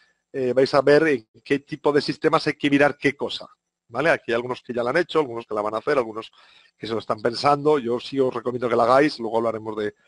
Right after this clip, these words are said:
cuándo va a ser y tal. Pero es muy importante mejorar con reglas de salida inteligentes cualquier sistema. Entonces yo os voy a dar ya de entrada lo que es la regla tonta. La regla tonta sería el stop loss al canal contrario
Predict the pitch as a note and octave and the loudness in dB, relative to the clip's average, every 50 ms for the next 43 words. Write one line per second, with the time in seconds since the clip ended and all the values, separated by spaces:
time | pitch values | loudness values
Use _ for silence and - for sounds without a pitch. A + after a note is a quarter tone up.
0 | _ _ _ _ _ _ - A#2 G#2+ A2+ A2 G#2 - - B2+ A#2 G#2 F#2+ - F2+ | _ _ _ _ _ _ -8 -6 -6 -4 -6 -6 -2 -2 -2 -2 -2 -8 -10 -12
1 | F2+ F#2 _ _ - - - - _ _ _ _ - C#3 C3 C3+ C#3+ D3 F3 F#3 | -12 -12 _ _ -20 -20 -20 -20 _ _ _ _ 4 6 6 6 6 4 4 -2
2 | F3+ D3+ D#3+ E3 - E3+ E3 D#3+ F3 D#3+ D3+ C3+ - - C#3+ C#3 C#3+ D3+ D#3+ E3+ | 0 2 2 2 4 4 2 2 2 2 0 0 -2 2 4 6 6 6 6 4
3 | F#3+ - _ _ _ _ _ _ _ _ _ _ - B2 B2 B2+ C#3 C#3+ D3+ C#3+ | 2 -2 _ _ _ _ _ _ _ _ _ _ -2 -2 0 2 2 4 4 4
4 | C3+ B2+ - C3+ B2+ C3+ C3+ C3+ C3 C3+ B2+ B2 A2+ - C3+ A#2+ - C#3+ C3 - | 2 0 0 2 4 4 4 4 4 2 0 0 0 -2 -2 -2 2 0 0 0
5 | - _ _ _ _ _ _ - A2+ G#2+ - - A2 - - A2+ - - - G2+ | -2 _ _ _ _ _ _ -2 -2 -2 0 -4 -6 -4 -4 -8 -8 -6 -10 -10
6 | F2+ F2 F2 - B2 - D3 D3 E3 F#3 F3 F#3 F#3+ F#3 F#3 F#3+ F#3 E3+ D#3 D3+ | -10 -10 -16 -16 -8 -6 -4 4 4 4 8 10 10 10 10 10 8 6 6 6
7 | E3+ E3 C#3+ A#2 A2 C3 B2+ B2 - D#3 D#3 D3 B2+ G2+ F2 _ _ _ _ _ | 6 6 6 6 2 -2 -4 0 4 6 6 6 4 2 -4 _ _ _ _ _
8 | _ _ _ - A#2+ A#2+ A#2 - - D3+ C#3 - B2+ B2 A2 G#2+ A#2 C3 B2+ C#3 | _ _ _ -10 -4 -4 -4 0 2 2 2 2 0 -2 0 0 0 2 4 6
9 | C#3 C3 C3 - - - E3 E3 D#3+ - D#3+ F3 - - - A#2+ A2 A#2 B2 A#2+ | 6 6 6 4 4 0 0 0 4 4 6 6 6 4 0 -2 -2 -2 0 0
10 | B2+ C3 - D3 C#3+ C#3 C#3+ C3 - - C#3+ D#3 C#3+ A#2 A2 A2 - - - E3 | 0 0 0 -2 -2 -2 -2 -4 -2 -2 0 2 2 2 0 -2 -4 0 -2 -2
11 | - B2+ A#2 - - A2+ A2 - A2+ A2 A#2+ C3+ C3+ - D#3 D3+ D3+ E3 F3+ F#3 | 0 0 -8 -4 -4 -4 -4 -2 0 0 0 0 0 0 -4 -4 2 4 6 6
12 | F#3+ G#3+ G#3+ A#3+ D#4+ - | 6 6 4 2 2 -4